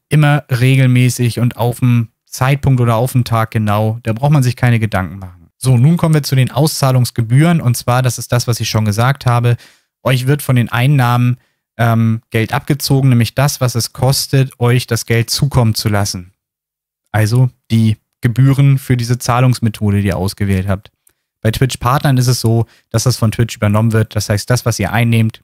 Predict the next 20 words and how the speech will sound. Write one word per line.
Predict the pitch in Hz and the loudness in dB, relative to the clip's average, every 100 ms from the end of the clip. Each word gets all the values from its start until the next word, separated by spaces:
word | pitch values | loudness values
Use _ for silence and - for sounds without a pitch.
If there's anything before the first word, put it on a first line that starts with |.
| - | -20
bekommt | - 110 101 | -4 -2 0
ihr | 95 | 0
auch | 101 - | 0 -2
auf | - - | -8 -10
euer | 92 101 | -4 -4
Konto. | - 113 101 85 90 _ _ | -2 0 0 -2 -8 _ _
Weitere | - 117 156 135 | -4 -2 0 0
zusätzliche | 131 131 120 117 117 110 113 | 0 0 0 0 -2 -2 -2
Funktionen | - 110 104 - 104 107 104 92 | -2 -2 -2 -2 0 2 0 -2
habt | 110 _ _ | -6 _ _
ihr | 98 90 85 - _ - | -8 -6 -6 -12 _ -2
nicht. | 113 165 - - _ - | 2 2 -2 -12 _ -20
Sprich, | - 117 110 - | -2 0 0 -4
da | 117 117 | -2 -2
gibt | 117 113 | -2 -2
es | 107 | -2
dann | 107 104 | -2 -4
keinen | - 101 113 113 | -2 -2 0 0
Vorteil | 113 107 107 104 | 0 0 0 0
gegenüber | 101 104 98 101 104 | 0 -2 -2 0 0